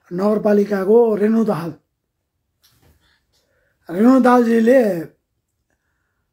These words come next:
एकजना त्यो भएको कुरो, सत्य कुरो बोल्दै हिँड्ने मान्छेहरूलाई दुई पैसै भन्नुभएछ होइन।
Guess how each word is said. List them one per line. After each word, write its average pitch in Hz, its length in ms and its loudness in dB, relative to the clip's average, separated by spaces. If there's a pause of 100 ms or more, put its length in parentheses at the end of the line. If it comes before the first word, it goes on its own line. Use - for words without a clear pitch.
(460)
एकजना 240 320 2
त्यो 196 880 -2 (480)
भएको 226 300 2
कुरो, 277 220 2
सत्य 254 260 -2
कुरो 269 260 2
बोल्दै 240 340 2
हिँड्ने 214 200 -2
मान्छेहरूलाई 220 840 -2 (880)
दुई 277 320 4
पैसै 285 300 2
भन्नुभएछ 202 540 -4
होइन। 196 220 -6